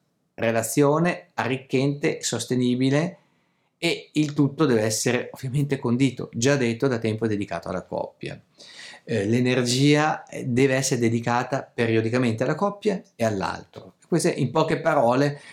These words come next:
è una ricetta per uscire dal coinquilinato e prima che questo si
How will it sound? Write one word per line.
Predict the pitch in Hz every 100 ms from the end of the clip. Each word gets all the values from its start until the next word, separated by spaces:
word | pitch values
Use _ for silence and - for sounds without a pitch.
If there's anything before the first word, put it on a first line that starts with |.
| -
è | -
una | 117 127
ricetta | 127 160 165 - 95 90 - 110 113 -
per | - 131
uscire | 127 139 131
dal | 117 120 120 - _ -
coinquilinato | 139 139 135 117 - 127 117 117 101 82 80 - 131 165 _ -
e | 185
prima | - 117 135
che | 139
questo | 117 87 -
si | - 110